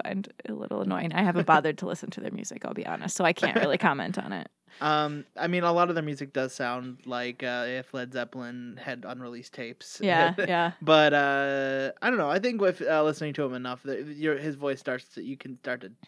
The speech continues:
Speaker 2: tell the difference.
Speaker 1: Yeah.
Speaker 2: And their song "You're the One" is just a certified bop.
Speaker 1: Oh,
Speaker 2: Uh, so
Speaker 1: a banger.
Speaker 2: yeah, I don't remember how we got onto the topic <laughs> of Greta Van
Speaker 1: Man,
Speaker 2: Fleet.
Speaker 1: because
Speaker 2: <laughs>
Speaker 1: tangents are my specialty.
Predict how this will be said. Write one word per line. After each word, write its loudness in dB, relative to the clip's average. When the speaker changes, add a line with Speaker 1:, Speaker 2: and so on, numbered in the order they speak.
Speaker 2:
tell -14
the -18
difference. -14
Speaker 1:
Yeah. 0
Speaker 2:
And -2
their 2
song 0
"You're -2
the -4
One" -8
is -14
just -16
a -16
certified 4
bop. 6
Speaker 1:
Oh, 4
Speaker 2:
Uh, 6
so 0
Speaker 1:
a -2
banger. -6
Speaker 2:
yeah, 0
I -6
don't 0
remember 0
how 0
we 0
got -2
onto -4
the -6
topic -6
<laughs> -2
of 4
Greta 6
Van 2
Speaker 1:
Man, 8
Speaker 2:
Fleet. 0
Speaker 1:
because 8
Speaker 2:
<laughs> -2
Speaker 1:
tangents 4
are 6
my 4
specialty. 0